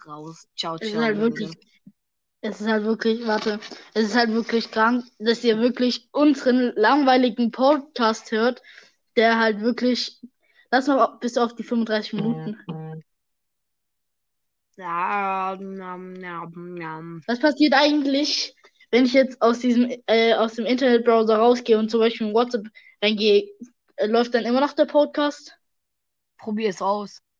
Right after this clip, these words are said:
Speaker 1: Wenn du weg bist,
Speaker 2: Okay.
Speaker 1: beende.
Speaker 2: Leute, es kann sein, dass der Podcast jetzt beendet wird. Vielleicht auch nicht. Wir werden's jetzt versuchen.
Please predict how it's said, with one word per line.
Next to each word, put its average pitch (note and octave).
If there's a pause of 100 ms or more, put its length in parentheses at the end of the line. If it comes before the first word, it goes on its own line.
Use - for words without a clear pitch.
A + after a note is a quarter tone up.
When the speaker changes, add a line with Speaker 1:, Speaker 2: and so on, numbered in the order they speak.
Speaker 1:
Wenn G3+
du G#3
weg G#3+
bist, G#3
Speaker 2:
Okay. G#3
Speaker 1:
beende. F#3+
Speaker 2:
Leute, D4
es B3+
kann D4
sein, D4
dass D4
der C#4+
Podcast C#4
jetzt B3
beendet C4
wird. D4 (580)
Vielleicht C4+
auch A#3+
nicht. C#4+
Wir C4+
werden's C4+
jetzt B3+
versuchen. A#3